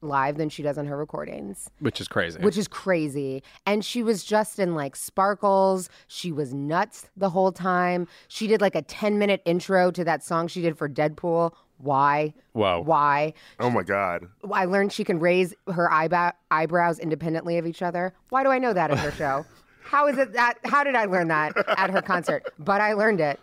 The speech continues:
Speaker 2: I saw the footage on your Instagram. She really is like a rare bird. Just
Speaker 1: She
Speaker 2: like a, a walking, like a cassowary or something, something large and tall and swan-like.
Speaker 1: She just, also, we made eye contact at one point. I felt it.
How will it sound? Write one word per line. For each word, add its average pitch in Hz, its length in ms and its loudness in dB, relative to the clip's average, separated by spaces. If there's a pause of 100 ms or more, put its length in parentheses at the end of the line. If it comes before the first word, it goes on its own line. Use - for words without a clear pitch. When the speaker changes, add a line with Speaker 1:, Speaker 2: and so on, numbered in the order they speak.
(120)
Speaker 2:
I 139 100 4
saw 160 260 2
the 135 140 2
footage 123 320 2
on 113 120 2
your 107 140 0
Instagram. 110 380 -4
She - 160 0
really 262 360 2
is 143 140 0
like 143 320 2
a 120 260 2
rare 113 320 0
bird. 95 460 -6 (120)
Just 185 200 2
Speaker 1:
She - 40 4
Speaker 2:
like 202 120 2
a, 190 160 2
a 165 80 2
walking, 160 440 2
like 175 140 2
a 131 80 0
cassowary 156 800 2
or 147 80 2
something, 151 320 0
something 160 420 -2
large 131 360 2
and 120 100 -4
tall 135 380 2
and 113 100 -4
swan-like. 123 680 -2
Speaker 1:
She - 220 -4
just, 302 300 2 (100)
also, 233 260 2
we 196 140 2
made 160 240 0
eye 156 140 2
contact 185 460 -4
at 196 100 -6
one 180 160 -2
point. 185 440 -2 (160)
I 151 80 -12
felt 160 440 -4
it. 175 440 -4